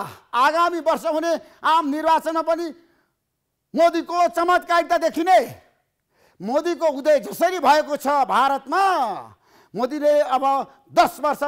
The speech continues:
शासन गरिसक्दाखेरि पनि अब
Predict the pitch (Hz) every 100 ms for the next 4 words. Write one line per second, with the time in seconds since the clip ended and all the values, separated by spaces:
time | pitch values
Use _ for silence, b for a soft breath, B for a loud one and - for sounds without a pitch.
0 | 269 285 269 262 269 254 _ 160 269 370
1 | 370 - 277 208 247 - 294 294 233 -
2 | 175 190 370 427 330 185 120 95 _ _
3 | _ _ _ _ _ -